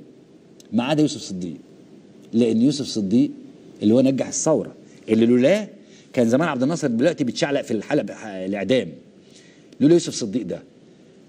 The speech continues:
إنما يوسف صديق قلبوا عليه، حطوه في إقامة جبرية في قريته زاوية المصلوب، وخلاص على كده.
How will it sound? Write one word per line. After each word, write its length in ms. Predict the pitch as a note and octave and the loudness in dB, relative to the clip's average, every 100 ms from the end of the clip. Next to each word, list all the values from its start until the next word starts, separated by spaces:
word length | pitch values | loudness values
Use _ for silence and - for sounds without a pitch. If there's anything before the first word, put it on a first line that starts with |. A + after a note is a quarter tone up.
| - | -6
إنما 220 | G2+ C#3 | 0 2
يوسف 240 | F3 D#3+ | 2 -2
صديق 240 | B2+ C3+ - | 0 0 2
قلبوا 280 | F3 C3+ A2+ | 2 2 0
عليه، 280 | G#2 C#3+ | 0 -2
حطوه 320 | C#3 A#2 - D3+ | -2 -6 -4 -4
في 100 | C3+ | -4
إقامة 260 | C#3+ C#3+ | -2 0
جبرية 380 | A2+ A2 B2 B2 | 0 2 2 0
في 100 | - | -2
قريته 400 | G#2 G#2 B2 G#2 | -2 0 0 2
زاوية 200 | G#2 G#2+ | 2 2
المصلوب، 500 | G2 F2+ - B2+ F3 | -2 -6 -4 0 0
وخلاص 320 | G#3 G#3+ A3+ D#3+ | 0 0 -2 -2
على 120 | A2+ | -6
كده. 160 | - | -8